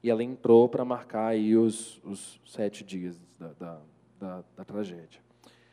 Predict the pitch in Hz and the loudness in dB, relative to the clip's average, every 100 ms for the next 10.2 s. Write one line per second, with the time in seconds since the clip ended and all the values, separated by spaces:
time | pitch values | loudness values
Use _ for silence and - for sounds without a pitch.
0 | _ _ _ - 98 95 95 90 78 - | _ _ _ -6 -2 2 2 0 -4 2
1 | 117 113 123 131 117 113 123 120 120 139 | 2 2 -2 -6 -4 -4 -4 2 4 6
2 | 165 180 - 113 117 131 135 139 123 113 | 4 2 -2 -2 0 0 -2 -4 -4 -4
3 | 123 156 143 107 104 98 78 - 101 92 | -4 -6 -6 -6 -4 -6 -8 -8 -6 -6
4 | - - 110 - 104 - 104 - 104 104 | -8 -14 -8 -4 -4 -6 -10 -8 -4 0
5 | 107 139 143 - - - _ 107 120 117 | 4 4 2 -6 -18 -20 _ 0 0 0
6 | 131 127 127 127 127 127 117 123 - 147 | -2 0 0 -2 -2 -10 -10 -10 -8 -6
7 | 127 127 120 123 120 120 - - 120 120 | -4 -2 -2 -2 -2 -2 -4 -6 -6 -6
8 | 117 131 156 143 143 143 131 110 135 160 | -4 -4 -4 -4 -4 -6 -6 -8 -10 -10
9 | 107 _ 107 107 104 101 101 95 98 117 | -12 _ -12 -6 -6 -6 -10 -10 -10 -12
10 | - | -14